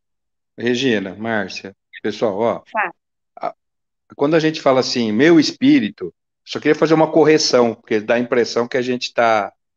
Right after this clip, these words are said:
Speaker 1: falando numa terceira pessoa. Na verdade, nós espíritos é que manifestamos essa consciência, né? Porque senão fica parecendo que eu tenho um espírito.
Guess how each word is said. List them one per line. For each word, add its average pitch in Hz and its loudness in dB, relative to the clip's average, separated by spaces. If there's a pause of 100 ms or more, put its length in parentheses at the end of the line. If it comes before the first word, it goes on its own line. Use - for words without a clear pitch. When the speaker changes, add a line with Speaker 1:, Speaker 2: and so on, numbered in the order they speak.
(460)
Speaker 1:
falando 113 -2
numa 110 -2
terceira 113 -2
pessoa. 101 -8 (420)
Na 95 -8
verdade, 135 0
nós 151 2
espíritos 131 -4
é 170 -4
que - -18
manifestamos 123 -4
essa 110 -8
consciência, 104 -10 (500)
né? 113 -6 (160)
Porque - -8
senão 151 -2
fica 165 -2
parecendo 156 2
que 160 0
eu 160 2
tenho 175 0
um 147 2
espírito. 117 -6